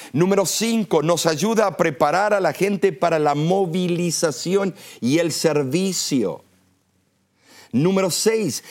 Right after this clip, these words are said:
el grupo servía como protección en contra de los falsos maestros y teorías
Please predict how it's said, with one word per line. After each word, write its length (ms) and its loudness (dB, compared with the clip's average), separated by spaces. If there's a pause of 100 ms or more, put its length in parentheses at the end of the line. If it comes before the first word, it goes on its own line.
(140)
el 220 0
grupo 440 0
servía 1000 0 (480)
como 440 2
protección 720 0
en 180 0
contra 460 0
de 80 2
los 200 0
falsos 520 -2
maestros 760 -2
y 120 -2
teorías 680 0